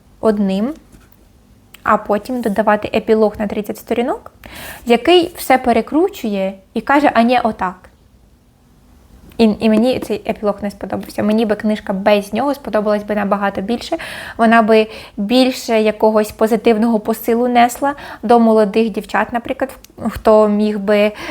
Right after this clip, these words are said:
опинитися на її місці. Хоча мені здається, що ця книга дуже сильно нереалістична, тому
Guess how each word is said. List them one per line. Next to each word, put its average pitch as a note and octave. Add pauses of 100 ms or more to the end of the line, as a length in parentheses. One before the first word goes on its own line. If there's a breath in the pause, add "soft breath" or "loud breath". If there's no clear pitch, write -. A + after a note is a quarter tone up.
(120 loud breath)
опинитися A3
на G#3+
її G#3
місці. A#3
Хоча G#3
мені G3
здається, G3+
що -
ця -
книга G#3+ (140)
дуже A#3+
сильно A3 (400 loud breath)
нереалістична, C#4
тому A#3+